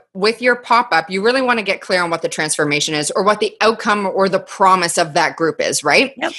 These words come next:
Speaker 2: yep.
Speaker 1: And so there's the key, the core content that you'll be creating. And
Speaker 2: Okay.
Speaker 1: in that, I just wanna make this quick caveat. You wanna be teaching the what and the why. You do not want to teach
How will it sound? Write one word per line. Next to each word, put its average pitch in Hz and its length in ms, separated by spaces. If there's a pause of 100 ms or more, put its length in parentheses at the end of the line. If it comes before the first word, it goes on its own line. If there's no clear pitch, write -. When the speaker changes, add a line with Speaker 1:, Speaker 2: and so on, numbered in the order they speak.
(140)
Speaker 2:
yep. 294 220
Speaker 1:
And 220 120
so 214 480 (140)
there's 202 420
the 196 120
key, 226 640 (200)
the 202 60
core 277 360
content 190 500
that 185 120
you'll 170 120
be 165 120
creating. 160 520 (160)
And 175 220
Speaker 2:
Okay. 247 200
Speaker 1:
in 285 80
that, 180 280 (320)
I 185 60
just 190 180
wanna 190 160
make 170 240
this 165 180 (140)
quick - 460
caveat. 156 420 (340)
You 202 140
wanna 269 180
be 330 120
teaching 196 440
the 147 120
what 160 300
and 165 140
the 139 60
why. - 400 (280)
You 196 80
do 233 220
not 226 380 (400)
want 180 280 (240)
to 180 100
teach - 500